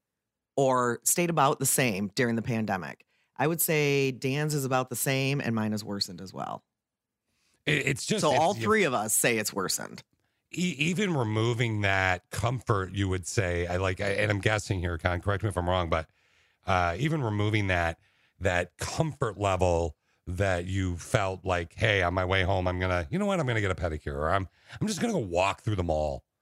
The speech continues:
Speaker 2: or whatever.
Speaker 1: Right.
Speaker 2: It just, it's not,
Speaker 1: Right.
Speaker 2: it's, "Oh, I gotta go to the mall. Is there a mask in my car? Oh, so Fish is with me.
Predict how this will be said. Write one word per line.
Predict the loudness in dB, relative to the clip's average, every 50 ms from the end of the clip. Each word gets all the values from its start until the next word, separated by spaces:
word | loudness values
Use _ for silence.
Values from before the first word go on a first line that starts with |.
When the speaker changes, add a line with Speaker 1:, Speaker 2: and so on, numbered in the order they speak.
| _ _ _ _
Speaker 2:
or | 0 2 2 4 4
whatever. | 4 4 4 4 2 0
Speaker 1:
Right. | 0 -2
Speaker 2:
It | -2 -4
just, | -4 -6 -8 -6 -6
it's | -6 -6 -2 0
not, | 2 2 4
Speaker 1:
Right. | 4 2 0
Speaker 2:
it's, | 0 0
"Oh, | 0 0 0 0 -2 -4 -10 _ _ _ _ -20 -6 -2
I | 0 2
gotta | 2 2 0
go | 0 0 0
to | 0
the | 0
mall. | 0 2 2 2 0 -2 -2 -2
Is | -2 -2 0 -2
there | -2 -2
a | 0
mask | 2 2 2 2 0 -2
in | -2 -2
my | -2 -4
car? | -4 -4 -6 -6 -6 -10 _ _ -20 -20 -18 -4 -2
Oh, | 0 0 0 -2 -6
so | -6 -2 -2 -2 -2 -2 -4 -4
Fish | -2 -2 -2 -2 -4
is | -2 -2
with | -2 -2
me. | 0 -2 -2 -2